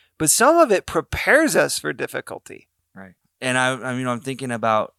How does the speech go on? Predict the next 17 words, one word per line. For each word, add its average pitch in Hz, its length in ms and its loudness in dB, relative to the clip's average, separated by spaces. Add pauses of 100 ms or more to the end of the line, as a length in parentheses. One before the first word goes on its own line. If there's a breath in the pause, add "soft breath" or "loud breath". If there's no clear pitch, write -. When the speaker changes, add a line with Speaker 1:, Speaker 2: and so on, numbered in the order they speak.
Speaker 2:
um, 98 320 -6
just 101 240 -10
even 104 380 -8
when 95 100 -8
we 95 60 -8
were 98 80 -6
in 95 60 -8
staff 104 280 -8
this 107 160 -14
morning, 90 200 -10
we 87 40 -14
were 87 140 -14
reading 90 340 -14
through 87 280 -16
Ephesians 87 760 -14 (180)
chapter 90 340 -12
six, - 480 -12